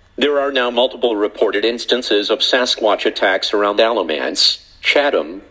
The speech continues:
and Lee counties. This is an unusual situation as Sasquatch do not normally attack in such large groups like this. The death toll has now increased to one hundred twenty-one,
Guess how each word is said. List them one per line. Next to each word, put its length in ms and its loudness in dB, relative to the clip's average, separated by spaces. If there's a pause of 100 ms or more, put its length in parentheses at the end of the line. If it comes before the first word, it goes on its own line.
(120)
and 120 4
Lee 140 -2
counties. 640 -2 (440)
This 220 0
is 160 -2
an 100 -2
unusual 540 0
situation 680 0
as 100 2
Sasquatch 680 0
do 120 0
not 220 2
normally 400 0
attack 340 -2
in 80 2
such 300 2
large 340 2
groups 320 0
like 220 2
this. 400 -2 (380)
The 100 2
death 300 -2
toll 320 0
has 180 0
now 220 0
increased 460 -2
to 80 2
one 260 2
hundred 320 0
twenty-one, 880 -2